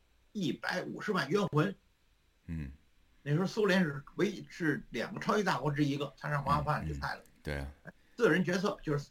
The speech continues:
Speaker 1: 决策这个事儿，就是四个人，完了一人拍板，
Speaker 2: 嗯。
Speaker 1: 就是他那总书记拍板，
Speaker 2: 嗯。
Speaker 1: 就，就是做了十年噩梦。
Speaker 2: 嗯。
Speaker 1: 最后阿富汗和这个当时苏联的兵，一百五十万冤魂。
Speaker 2: 嗯。
Speaker 1: 最后阿富汗，哎，他们就败了，完了，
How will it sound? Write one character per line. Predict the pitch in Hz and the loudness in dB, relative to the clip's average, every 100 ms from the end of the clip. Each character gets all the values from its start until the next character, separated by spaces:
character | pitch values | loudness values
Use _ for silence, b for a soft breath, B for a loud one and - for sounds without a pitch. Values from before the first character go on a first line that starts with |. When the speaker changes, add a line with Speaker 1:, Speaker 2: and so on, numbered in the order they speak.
| _ | _
Speaker 1:
决 | - 185 | -2 0
策 | 202 180 | 2 0
这 | 139 | 0
个 | 113 | -4
事 | 151 | -4
儿， | - | -4
就 | 123 | -4
是 | 120 | -6
四 | - 120 | -2 -2
个 | |
人， | 107 135 - | 0 -2 -2
完 | 127 | -2
了 | 156 | 2
一 | 151 | 2
人 | 117 | 2
拍 | 147 - | 0 -2
板， | - - | -2 -8
Speaker 2:
嗯。 | |
Speaker 1:
就 | 131 | -8
是 | 143 | -4
他 | |
那 | 160 143 | -2 -4
总 | - - | -6 -6
书 | 170 | -4
记 | 135 | -4
拍 | - 156 | -4 -4
板， | - 123 - | -2 -4 -2
Speaker 2:
嗯。 | 87 76 71 76 - - | -4 -4 -6 -14 -14 2
Speaker 1:
就， | 151 | 2
就 | 147 - 131 | 2 0 0
是 | 117 | 0
做 | - 113 | 0 0
了 | - | 0
十 | - | 0
年 | 160 175 | 2 4
噩 | 139 | 4
梦。 | 180 180 - | 2 0 -2
Speaker 2:
嗯。 | 90 80 71 - | -2 0 -4 -2
Speaker 1:
最 | 156 | 0
后 | 139 113 - | 2 0 2
阿 | 165 | 2
富 | 160 | 2
汗 | 175 - - - - | 0 -2 -8 -18 -16
和 | - 147 | -4 -2
这 | 139 | -2
个 | 92 87 | -4 -2
当 | 156 151 | 0 0
时 | 147 147 | 0 -2
苏 | 170 | -2
联 | 156 - | -4 -2
的 | 139 | -2
兵， | 151 156 - - _ - - - | 0 -2 -4 -14 _ -20 -20 -18
一 | - 190 | -4 -2
百 | 123 - 156 | 0 0 0
五 | 156 - | 0 -2
十 | - 196 | -2 -2
万 | 151 | 0
冤 | 170 196 | 2 2
魂。 | 151 147 208 - _ _ - | 4 2 0 -6 _ _ -10
Speaker 2:
嗯。 | 76 71 - - _ | -8 -8 -14 -20 _
Speaker 1:
最 | 156 | 0
后 | 139 | 4
阿 | 180 175 | 6 4
富 | |
汗， | 170 - _ - - - - | 0 -4 _ -20 -20 -20 -20
哎， | - 117 _ _ - | -20 -20 _ _ -10
他 | 139 | -6
们 | |
就 | 143 117 - _ - - - - | -2 -4 -6 _ -20 -20 -20 -6
败 | 143 98 | -4 -4
了， | - | -4
完 | 117 | -4
了， | 139 | -4